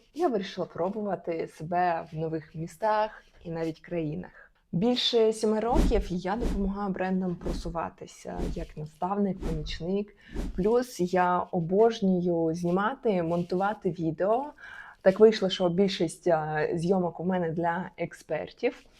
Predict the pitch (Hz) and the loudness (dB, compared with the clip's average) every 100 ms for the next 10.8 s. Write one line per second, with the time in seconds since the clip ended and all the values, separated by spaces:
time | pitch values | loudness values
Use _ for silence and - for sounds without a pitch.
0 | - - - 170 190 196 185 185 175 165 | -20 -20 -6 2 4 4 2 -2 -4 -4
1 | - 180 - 240 - 233 240 247 233 226 | -2 -2 -2 -6 -4 -4 -2 0 0 -2
2 | - 185 180 180 202 196 185 180 180 170 | -2 -2 0 0 0 -2 -4 -2 -2 -2
3 | 165 165 165 - 151 - 160 - 147 - | -2 -2 -4 -6 -8 -8 -10 -8 -10 -10
4 | _ _ 202 214 208 208 202 190 226 247 | _ _ 2 6 6 6 6 2 0 -2
5 | 226 208 202 185 180 185 196 202 196 175 | 0 0 2 0 0 -2 -2 0 0 0
6 | 160 175 196 190 170 165 160 165 165 185 | 0 2 4 4 2 -2 -4 -4 -2 -2
7 | 170 - 269 254 233 269 262 240 220 202 | -4 -2 -4 -4 -4 -4 -4 -4 -2 0
8 | 214 202 170 156 196 214 208 180 165 - | 0 0 -2 -4 -2 0 0 -2 -8 -10
9 | 165 175 180 175 - 156 165 160 160 - | -2 -2 -2 -10 -8 -6 -4 -6 -10 -12
10 | 165 160 190 196 190 - 160 | -6 0 0 0 -4 0 -2